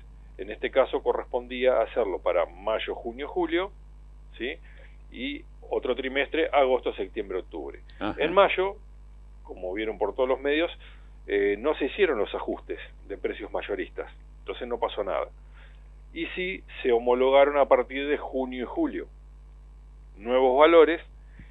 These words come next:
Speaker 1: y van a haber otros nuevos valores para el otro trimestre, que es agosto, septiembre, octubre. ¿Sí? Entonces, por un lado, lo que vamos a tener son los precios mayoristas de la energía,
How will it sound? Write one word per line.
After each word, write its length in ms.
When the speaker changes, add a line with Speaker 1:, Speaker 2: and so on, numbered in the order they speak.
Speaker 1:
y 140
van 200
a 60
haber 180
otros 240
nuevos 260
valores 400
para 380
el 340
otro 280
trimestre, 580
que 160
es 160
agosto, 420
septiembre, 500
octubre. 380
¿Sí? 140
Entonces, 480
por 120
un 120
lado, 280
lo 140
que 80
vamos 340
a 40
tener 320
son 140
los 100
precios 440
mayoristas 680
de 60
la 80
energía, 540